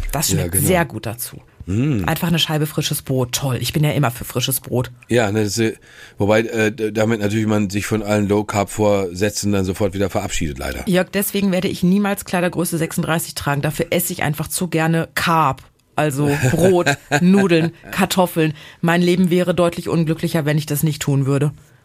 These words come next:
Speaker 1: Dann bin ich halt nicht schlank, <laughs> ist halt so.
Speaker 2: Du kannst das ja alles durch Schokolade ersetzen.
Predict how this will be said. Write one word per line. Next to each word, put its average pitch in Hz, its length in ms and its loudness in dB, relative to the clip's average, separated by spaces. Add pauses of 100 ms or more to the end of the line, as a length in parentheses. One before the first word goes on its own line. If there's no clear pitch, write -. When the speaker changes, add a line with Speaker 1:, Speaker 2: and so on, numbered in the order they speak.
(200)
Speaker 1:
Dann 156 100 0
bin 160 160 2
ich 156 140 -6
halt 147 140 0
nicht 147 180 0
schlank, - 580 0
<laughs> - 20 -14
ist - 200 0
halt 175 200 -2
so. - 340 0 (480)
Speaker 2:
Du 127 320 -2
kannst 139 180 0
das 127 100 0
ja 127 80 2
alles 123 120 -2
durch 117 140 -2
Schokolade 120 500 0
ersetzen. 85 540 -4